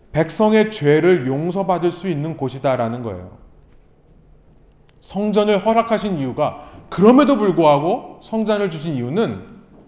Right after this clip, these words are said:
그 성전을 통해 백성의 죄가 용서받을 수 있다는 기도를 솔로몬이 하고 있습니다. 이십팔 절부터 사십 절까지예요. 가만히 보면요.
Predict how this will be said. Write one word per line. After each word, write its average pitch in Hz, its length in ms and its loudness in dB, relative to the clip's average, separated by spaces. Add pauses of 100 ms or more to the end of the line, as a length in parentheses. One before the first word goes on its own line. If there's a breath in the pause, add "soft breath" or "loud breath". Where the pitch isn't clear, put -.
(240)
그 226 120 -4
성전을 233 480 0
통해 214 460 0
백성의 185 500 -4
죄가 160 880 -4
용서받을 170 720 -2
수 165 120 -10
있다는 151 380 -6
기도를 156 640 -4 (160)
솔로몬이 202 560 -4
하고 170 240 -4
있습니다. 104 480 -10 (200)
이십팔 165 340 -4
절부터 160 260 -6
사십 - 320 -8
절까지예요. 123 600 -4 (1900)
가만히 226 420 4
보면요. 185 720 2